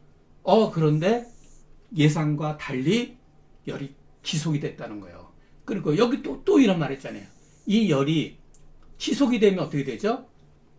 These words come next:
피부가 거칠어진다는 거예요. 왜 거칠어질까요? 진액이 고갈됐으니까. 열이 계속,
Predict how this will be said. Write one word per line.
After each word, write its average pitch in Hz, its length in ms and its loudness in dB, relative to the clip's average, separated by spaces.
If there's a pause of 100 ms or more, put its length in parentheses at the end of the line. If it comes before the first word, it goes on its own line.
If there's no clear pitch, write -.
(2250)
피부가 160 760 -6 (1080)
거칠어진다는 160 840 -2
거예요. - 360 -20 (240)
왜 165 140 4
거칠어질까요? 151 880 -6 (2250)
진액이 262 460 0
고갈됐으니까. 147 920 -6 (1300)
열이 247 280 4
계속, - 500 -2